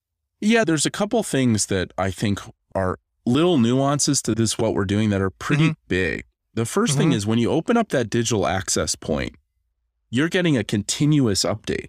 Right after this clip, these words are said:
Speaker 1: You can get a
Speaker 2: Mm.
Speaker 1: continuous update on patients. So if I'm taking some, you know, I love this thought of, "Oh, I'm going to my primary care doc and, oh, we paying, oh, we got the latest car-, the data from the cardiologist,"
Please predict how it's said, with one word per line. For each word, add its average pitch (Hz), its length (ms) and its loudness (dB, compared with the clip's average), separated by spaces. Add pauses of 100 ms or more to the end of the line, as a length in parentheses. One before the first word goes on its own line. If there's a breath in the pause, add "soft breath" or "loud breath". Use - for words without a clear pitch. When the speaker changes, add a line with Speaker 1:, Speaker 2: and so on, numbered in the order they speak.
(120)
Speaker 1:
You 117 120 -4
can 139 100 0
get 131 140 0
a 202 40 0
Speaker 2:
Mm. 165 60 2
Speaker 1:
continuous 127 420 0
update 104 280 -2
on 87 120 -2
patients. 90 300 -2
So 135 100 -2
if 143 100 -2
I'm 196 160 0
taking 185 320 0
some, 95 240 -2
you 85 120 0
know, 104 100 2
I 107 60 0
love 135 260 0
this 127 220 0
thought 117 340 0
of, 92 240 -4
"Oh, 131 80 -2
I'm 127 80 0
going 151 220 2
to 143 80 0
my 120 140 2
primary 120 420 -2
care 123 220 -2
doc 92 380 -2 (400)
and, 107 480 0 (100)
oh, 113 80 0
we 127 160 2
paying, 139 420 0
oh, 135 140 0
we 120 140 2
got 120 180 -2
the 117 60 -2
latest 110 340 0
car-, 107 320 -2
the 101 80 -2
data 98 260 0
from 92 160 -2
the 87 80 -2
cardiologist," 85 960 -4